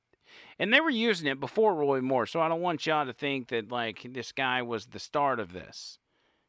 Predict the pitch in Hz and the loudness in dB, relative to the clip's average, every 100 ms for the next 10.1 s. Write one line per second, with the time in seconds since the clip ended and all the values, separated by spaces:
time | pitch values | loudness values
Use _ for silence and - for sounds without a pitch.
0 | _ 127 156 208 185 160 160 156 135 143 | _ -4 0 2 4 4 2 0 0 0
1 | 139 127 - 123 117 117 110 - 139 120 | 2 -2 -4 0 2 2 -2 -2 0 2
2 | 117 120 120 117 113 113 - 110 107 151 | 0 -4 0 0 0 -6 -8 -6 -4 -4
3 | 151 156 - - - - _ _ - 139 | 0 0 0 -12 -20 -20 _ _ -12 -2
4 | 147 160 190 160 185 175 175 185 151 - | 2 4 2 0 0 0 0 0 0 -12
5 | _ _ _ _ _ _ _ _ _ _ | _ _ _ _ _ _ _ _ _ _
6 | - - 156 160 214 190 190 175 269 - | -16 -8 -2 0 2 2 2 2 2 2
7 | 277 202 156 131 - _ _ - - 170 | 0 2 4 2 0 _ _ -8 -2 -2
8 | 147 113 - 131 104 107 185 180 226 220 | -2 -4 0 0 0 -6 -6 0 0 0
9 | 233 226 214 - 190 208 233 - - - | -2 -2 -4 -4 -2 2 2 0 -8 -18